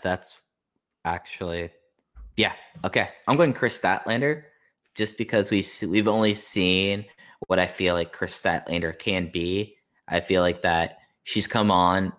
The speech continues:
and even though she was, like, a televised jobber for, like, two weeks, she's become, like, one such a force and a central person of the show. I feel like that there's some things that they need to kinda work out with her, but I feel like that she definitely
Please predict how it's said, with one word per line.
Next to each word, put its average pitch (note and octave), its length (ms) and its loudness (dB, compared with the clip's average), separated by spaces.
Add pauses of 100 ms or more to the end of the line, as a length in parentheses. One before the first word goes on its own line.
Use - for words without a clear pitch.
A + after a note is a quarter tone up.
and F2 260 0
even G#2+ 280 4
though F#2 160 4
she F#2 220 0
was, F2 320 0
like, E2+ 140 -2
a F2 40 -2
televised D#2+ 440 -2
jobber D#2 260 -2
for, - 100 -8
like, C#2 180 -8 (140)
two G2 160 2
weeks, E2 420 -2 (280)
she's F#2 340 0
become, F#2 480 0
like, F2 160 0 (120)
one F#2 120 0
such - 240 -4
a F#2 60 0
force E2 500 0
and D#2+ 120 -2
a D#2 40 2
central F2 300 0
person E2+ 420 -2 (320)
of A#2 180 2
the G#2+ 60 4
show. F2 460 2 (300)
I E2 80 -4
feel G2+ 180 0
like F2+ 120 2
that F2 100 -6
there's F2 180 0
some F2 140 -2
things F2 380 -4
that F2 120 -4
they E2+ 160 -2
need E2+ 160 -4
to F2 80 -6
kinda E2+ 240 -2
work E2+ 240 -2
out A2 160 2
with G#2+ 140 -2
her, A2+ 180 6
but G2+ 160 0
I F2 80 0
feel F#2 160 0
like F2 160 0
that E2+ 160 -2
she F2 420 0 (460)
definitely E2 960 2